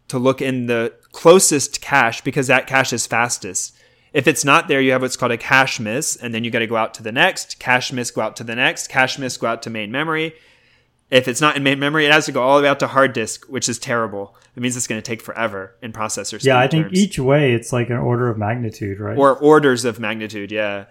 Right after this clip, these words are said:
Speaker 2: Oh, wow.
Speaker 1: Uh, so it's really bad, right? And so when we talk about optimizing,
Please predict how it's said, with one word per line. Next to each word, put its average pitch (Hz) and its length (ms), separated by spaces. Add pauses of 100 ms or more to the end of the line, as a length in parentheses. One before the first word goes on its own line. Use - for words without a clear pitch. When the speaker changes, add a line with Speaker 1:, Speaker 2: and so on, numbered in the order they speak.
(160)
Speaker 2:
Oh, 117 140
wow. 104 380 (360)
Speaker 1:
Uh, 123 140
so 165 140
it's 131 100
really 170 300
bad, 127 240
right? 120 180 (180)
And 170 140
so 165 540 (160)
when 156 220
we 160 60
talk 175 220
about 175 160
optimizing, 123 840